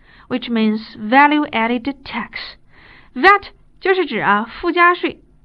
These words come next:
那么V A T三个字母分别代表的就是value added tax，附加值所应该缴纳的税啊，附加税。All right，我们把这些再从头复习一下好吗？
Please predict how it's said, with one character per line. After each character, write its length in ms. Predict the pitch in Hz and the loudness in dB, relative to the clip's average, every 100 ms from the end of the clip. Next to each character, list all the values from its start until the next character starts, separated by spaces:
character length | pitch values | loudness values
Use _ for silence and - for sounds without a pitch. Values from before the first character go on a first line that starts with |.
| _ _ _ _ _ | _ _ _ _ _
那 100 | 330 | 0
么 160 | 370 370 | 2 4
V 160 | 339 | 2
A 200 | 370 370 | 0 0
T 180 | - 349 | 0 -2
三 180 | 339 392 | 0 -2
个 80 | 359 | -2
字 140 | 359 | -4
母 140 | 277 226 | -4 -4
分 180 | 302 | -4
别 100 | 285 | -2
代 160 | 269 269 | 2 2
表 120 | 214 | 2
的 100 | 202 | -4
就 100 | 226 | -8
是 140 | 240 240 | -6 -2
value 500 | 226 285 254 190 - - | 4 6 4 0 -8 -4
added 520 | 277 269 214 190 190 - - | 0 0 -2 -6 -10 -14 -14
tax， 440 | - - - - - _ _ - - - | -10 -10 -12 -20 -20 _ _ -20 -20 -18
附 260 | - 403 | -4 0
加 200 | 359 370 | 4 4
值 280 | 359 233 233 _ | 4 -4 -8 _
所 300 | - - 226 | -16 -8 -8
应 280 | - 294 320 | -8 -10 -6
该 240 | 320 320 - _ | -4 -6 -10 _
缴 180 | 254 190 | -4 0
纳 140 | 240 | 0
的 120 | 247 254 | -2 -4
税 280 | 262 - - | -6 -10 -8
啊， 220 | 220 220 | -8 -8
附 120 | 277 | -6
加 220 | 277 285 | 0 0
税。 240 | 285 254 - _ _ _ _ _ - - - | -2 -10 -12 _ _ _ _ _ -20 -20 0
All 160 | 277 | 4
right， 260 | 269 262 247 - | 4 4 -2 -8
我 120 | 247 | -4
们 80 | 262 | 0
把 160 | 220 | 0
这 100 | 254 | 0
些 240 | 254 269 - _ _ | -4 -4 -6 _ _
再 160 | 233 214 | -10 -8
从 240 | - 254 | -8 -6
头 160 | 302 262 | -4 -4
复 180 | 277 262 | -6 -8
习 180 | 233 | -8
一 40 | 214 | -8
下 140 | 220 | -6
好 140 | 208 202 | -4 0
吗？ 240 | 233 | 0